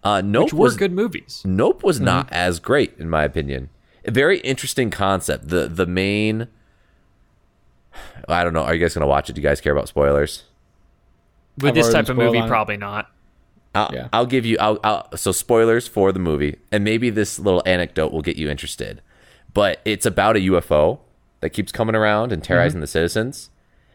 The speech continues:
Speaker 1: and, um, it's all very integrated. Like, the guy, the main character's on a farm, and he tends for animals, and, you know,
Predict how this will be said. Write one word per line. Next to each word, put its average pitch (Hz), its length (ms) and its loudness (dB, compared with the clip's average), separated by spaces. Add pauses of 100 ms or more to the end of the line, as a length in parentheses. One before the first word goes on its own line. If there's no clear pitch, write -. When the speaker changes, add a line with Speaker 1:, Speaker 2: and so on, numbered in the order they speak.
(220)
Speaker 1:
and, 95 440 -2 (540)
um, 80 440 -2
it's - 160 -2
all 156 280 4
very 117 400 2
integrated. 104 600 0
Like, 82 160 2
the 85 80 -4
guy, 90 220 0
the 85 120 -2
main 87 180 0
character's 80 360 -4
on 76 100 0
a 71 60 -2
farm, 78 480 2
and 73 80 -6
he 73 60 -6
tends 78 360 -4
for - 180 -10
animals, 82 640 2
and, 69 220 -6 (400)
you 80 100 -6
know, 69 400 -4